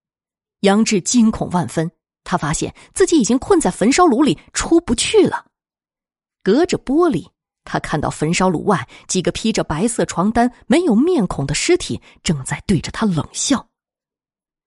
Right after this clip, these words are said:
一个尸体正要按下焚烧炉的按键，杨志拼命大声尖叫，拍打着焚烧炉，可是却没法出去。他拍着焚化炉的玻璃，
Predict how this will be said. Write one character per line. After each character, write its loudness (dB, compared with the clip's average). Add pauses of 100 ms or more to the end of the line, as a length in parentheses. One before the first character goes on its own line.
(360)
一 0
个 2
尸 0
体 -8 (160)
正 2
要 0
按 2
下 -4
焚 -2
烧 0
炉 -4
的 0
按 2
键， -2 (520)
杨 4
志 -2
拼 2
命 6
大 0
声 2
尖 2
叫， -2 (200)
拍 2
打 -4
着 -8
焚 0
烧 2
炉， 0 (580)
可 -8
是 -6 (300)
却 -4
没 0
法 -8
出 0
去。 -6 (1900)
他 -6
拍 -2
着 -2
焚 -2
化 -4
炉 -4
的 -6
玻 -2
璃， -8